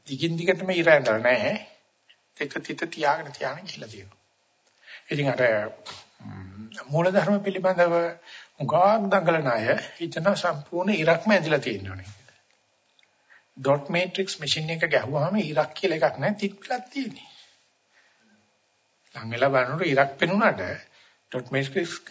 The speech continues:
කම්පියුටර් ප්‍රින්ට් අවුට් එකක ඉරක් නැහැ. ළඟ ළඟ ළඟ වෙද්දි තිත්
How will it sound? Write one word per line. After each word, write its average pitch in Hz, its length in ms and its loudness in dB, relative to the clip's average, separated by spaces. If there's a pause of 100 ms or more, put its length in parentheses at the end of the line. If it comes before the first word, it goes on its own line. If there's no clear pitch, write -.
(120)
කම්පියුටර් 143 500 0 (160)
ප්‍රින්ට් 127 320 -4
අවුට් 196 280 0
එකක 101 240 -14 (760)
ඉරක් 151 280 0
නැහැ. 247 280 0 (880)
ළඟ 110 160 -2
ළඟ 113 220 0
ළඟ 117 240 -2
වෙද්දි 139 300 -4
තිත් - 280 -8